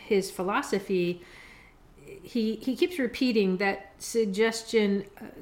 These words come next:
that, that thought backed by a strong desire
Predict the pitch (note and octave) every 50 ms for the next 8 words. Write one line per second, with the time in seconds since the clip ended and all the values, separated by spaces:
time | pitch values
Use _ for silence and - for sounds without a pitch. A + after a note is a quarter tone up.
0 | - G3 F#3+ G#3 G3 G3 - - G3+ G3+ F#3+ - - - - - A#3+ G#3+ G3+ G#3
1 | A#3 C4+ - - - - - - - - - - G3+ - A#3+ A#3 A#3 A#3 - -
2 | - A3 G#3 G3+ G3+ G3+ G3 - - - G3+ F#3 F#3+ G3 F#3+ F3+ F3+ F3+ F3 F3+
3 | F3+ F3 F3+ F#3+ G#3 A#3 C4+ C#4+ C#4